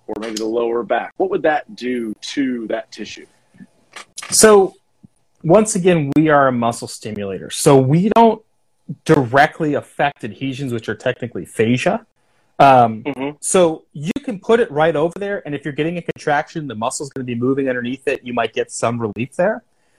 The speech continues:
Speaker 2: Um, we would still recommend, if it is somewhere on your lat, still find the best contraction possible in the lat, even if it's
Speaker 1: Right.
Speaker 2: not as close to the adhesion as you think it is.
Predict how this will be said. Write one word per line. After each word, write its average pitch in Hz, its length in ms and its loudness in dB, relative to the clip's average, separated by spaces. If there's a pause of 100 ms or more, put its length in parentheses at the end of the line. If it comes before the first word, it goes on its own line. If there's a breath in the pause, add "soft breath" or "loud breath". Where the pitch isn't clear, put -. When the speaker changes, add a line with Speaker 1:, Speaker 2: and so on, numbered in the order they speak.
(240)
Speaker 2:
Um, 131 380 4 (260)
we 156 220 4
would 165 180 0
still 208 400 0
recommend, 120 720 -2 (520)
if 180 200 0
it 170 100 4
is 185 260 4
somewhere 175 380 2
on 151 140 2
your 139 120 -2
lat, 120 400 -4
still 196 360 -2
find 156 340 -4
the 127 140 -4
best 180 420 -4
contraction 160 560 -4
possible 143 500 -2
in 127 60 -6
the 120 80 -4
lat, 123 220 0 (160)
even 226 260 -6
if 294 140 -4
it's 214 100 -2
Speaker 1:
Right. 131 80 4
Speaker 2:
not 185 160 4
as 170 80 -8
close - 380 -4
to 160 80 -4
the 147 120 -2
adhesion 151 440 -2
as 113 120 -2
you 117 100 -2
think 131 280 -4
it - 180 -20
is. - 240 -12